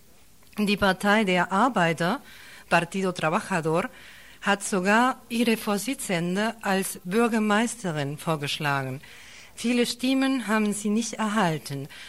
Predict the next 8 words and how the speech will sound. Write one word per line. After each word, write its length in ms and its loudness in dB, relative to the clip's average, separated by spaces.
Aber 260 4
die 180 -2
Tatsache, 800 0
eine 260 0
Frau 320 2
als 280 0
Lin-, 480 0
Listenführerin 1120 -2